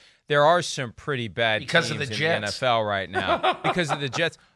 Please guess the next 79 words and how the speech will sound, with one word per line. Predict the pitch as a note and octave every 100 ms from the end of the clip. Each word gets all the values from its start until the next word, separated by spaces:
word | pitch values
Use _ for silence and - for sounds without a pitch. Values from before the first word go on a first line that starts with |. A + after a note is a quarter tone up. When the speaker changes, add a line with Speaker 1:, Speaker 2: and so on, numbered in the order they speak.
| -
Speaker 1:
and | F#3+ C4
because | C4 A#3 B3
of | A3
the |
Vikings. | F#3+ A3 B3 A#3 D#3+ A2+ -
The | C#3+
Vikings | D3+ A#3 B3+ C4+ A3
are |
gonna | B3 G#3
give | F#3 F3+
the | E3+
Jets | E3+ G3 A3
a | G3
run | F#3 F#3+
Speaker 2:
Oh, | A#2
Speaker 1:
for |
their | F3 D#3+
Speaker 2:
come |
Speaker 1:
money | D#3 G#3
Speaker 2:
on. | G3
Speaker 1:
by | E3
the | D#3
time | E3+ D#3+ D#3+
it's | E3+
all | D3+
Speaker 2:
No, | C3
Speaker 1:
said | C3 C3
and | D#3
Speaker 2:
they're | E3 D#3+
Speaker 1:
done. | D3+
Speaker 2:
not. | D#3 C#3+
Speaker 1:
You've, | B2+
have | C#3+ B2
you | D#3
Speaker 2:
They | C#3+
Speaker 1:
watched, | D3+ -
Speaker 2:
are | A#2+
Speaker 1:
have | A#2+ -
you |
Speaker 2:
not. | C3
Speaker 1:
watched, | C3 C#3+ - -
Speaker 2:
Stop. | - A#2+ A2+ G#2+ -
Speaker 1:
have | D3+ D3
you | D3+
watched | C#3 C3+ - - - -
the | C3
games? | C3 B2+ C3 - -
Have | - F3+ D#3
you | E3+
Speaker 2:
No, | E3
Speaker 1:
watched | C#3+
Speaker 2:
I | C#3
Speaker 1:
the | C#3+
Speaker 2:
have | D3
Speaker 1:
games, | B2+
Speaker 2:
not | C#3+ C#3
Speaker 1:
Peter | C3+ A#2+
Speaker 2:
yet, | A2
Speaker 1:
King? | A#2+ G2+
Speaker 2:
but | B2+ -
no. | C3+ B2+
Speaker 1:
Okay. | C#3+ E3 A#2 F2 _ -
Speaker 2:
But | F#3+ F3
Speaker 1:
Well, | B2+
Speaker 2:
hey, | A3
listen, | F#3 G#3+ -
Speaker 1:
watch | G3 G3
Speaker 2:
you | A3+
Speaker 1:
the, |
Speaker 2:
know | A3+ A3
what | G#3+
Speaker 1:
trust | A#3 G#3+
Speaker 2:
Kirk | F#3
Speaker 1:
me. | D#3
Speaker 2:
Cousins | A3 F3 G3 C#3+
is. | E3+
Speaker 1:
Trust | F3 A#3+ -
me. | C#3+ - -
Speaker 2:
Yeah. | G3+ F#3+